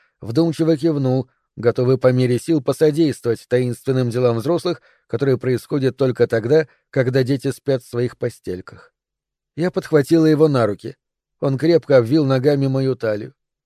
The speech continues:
и вошла в комнату няни. Кровать и впрямь была пуста. Я забеспокоилась. Няня Прам не из тех, кто способен бросить детей без присмотра,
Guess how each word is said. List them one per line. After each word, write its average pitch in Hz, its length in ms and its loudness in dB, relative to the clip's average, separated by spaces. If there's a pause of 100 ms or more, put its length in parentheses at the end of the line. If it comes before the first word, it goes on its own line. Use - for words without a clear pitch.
(120)
и 117 80 0
вошла 131 380 0
в - 60 -10
комнату 117 520 -4
няни. 101 420 -12 (720)
Кровать 135 460 -2
и 190 60 -2
впрямь 156 420 -2
была 135 280 2
пуста. - 540 -18 (800)
Я 123 360 2
забеспокоилась. 127 920 -4 (400)
Няня 127 360 0
Прам 135 300 0 (320)
не 135 220 0
из - 100 -6
тех, 180 180 -4
кто 139 160 -2
способен 131 540 0
бросить 135 380 0
детей 139 320 -4
без - 180 -4
присмотра, 135 680 -4